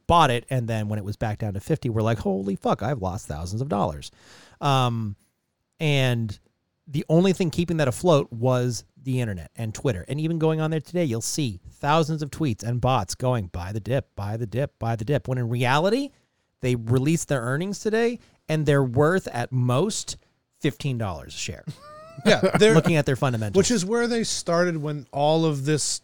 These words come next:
Speaker 2: craziness with GameStop actually started. They were at about fifteen dollars a
Speaker 1: Right, they,
Speaker 2: share.
Speaker 1: fifty-two weeks ago today, they were at four dollars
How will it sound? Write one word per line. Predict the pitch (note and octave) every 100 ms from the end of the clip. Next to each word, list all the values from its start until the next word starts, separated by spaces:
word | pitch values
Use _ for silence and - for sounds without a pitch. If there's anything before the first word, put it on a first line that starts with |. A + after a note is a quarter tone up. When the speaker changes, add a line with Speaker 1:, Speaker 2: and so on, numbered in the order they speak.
| _
Speaker 2:
craziness | - D#3 D3 D3 C#3+
with | C#3+ B2
GameStop | C#3+ C3+ C#3+ B2+
actually | C3+ C3+ - C3+
started. | - D3 B2+ A#2
They |
were | B2+ B2+
at | C3+ C3
about | C#3
fifteen | C#3 C#3 - C3 A2+
dollars | - B2 -
a |
Speaker 1:
Right, | F#3+
they, | - G3
Speaker 2:
share. | G#3 - _ _ _ -
Speaker 1:
fifty-two | A3+ A#3+ G#3+ A3
weeks | E3+ -
ago | G3+ G3
today, | - C3+ E3+ C4 - _
they | D3
were | C3+
at | F#2+
four | - - C3
dollars | F#3+ F#2 D#2+ F2 -